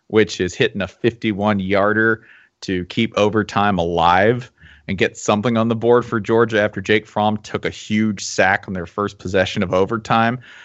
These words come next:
And there was, like, no doubt like, it was almost like, you know, in the coaches' room the other night, like, Oklahoma's kicker walked up and everybody went like, "Ugh!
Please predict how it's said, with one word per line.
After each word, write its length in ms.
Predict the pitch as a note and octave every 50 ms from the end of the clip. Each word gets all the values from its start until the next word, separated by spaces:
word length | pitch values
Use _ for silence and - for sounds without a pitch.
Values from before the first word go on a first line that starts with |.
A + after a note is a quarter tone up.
| - _ _ -
And 340 | G2+ G2+ G2 G2 F#2+ G2 F2+ -
there 160 | - F3 F3+
was, 140 | F3+ F3 F3
like, 160 | F3 D#3+ D3+
no 160 | D#3 D3+ C#3
doubt 400 | C3+ C3 B2 G#2 F2+ - - _ _ _ _ _ _ _ _ _ _ _ -
like, 180 | A#2 B2 A#2 -
it 80 | C#3
was 160 | D3 D3 C3+ C3+
almost 320 | C#3+ D#3 D#3+ D#3 D3 -
like, 140 | C#3+ C3 B2+
you 60 | C#3+
know, 80 | D3+ C#3
in 40 |
the 40 | B2
coaches' 320 | - - C3 B2+ B2+ B2 C3+
room 100 | C3+ C3+
the 100 | C3 C3
other 160 | B2+ B2+ B2
night, 300 | B2+ B2+ C3 C3 B2 -
like, 300 | A#2 G#2+ G#2 G2+ - _ _ _ _ _ _ _ - -
Oklahoma's 400 | A#2 A2+ A2+ A2+ B2 B2 B2 A2
kicker 260 | - C3 G#2+ B2+ B2
walked 240 | A#2+ B2 A#2+ A#2+ C3
up 140 | A#2+ A#2 G#2
and 80 | G#2+
everybody 220 | G#2+ G#2 A2+ G#2+ G#2+
went 160 | A2 A#2 -
like, 140 | G2+ - -
"Ugh! 540 | B3 G#4+ A4+ A4 G4 D4 A3+ F3+ C3+ G2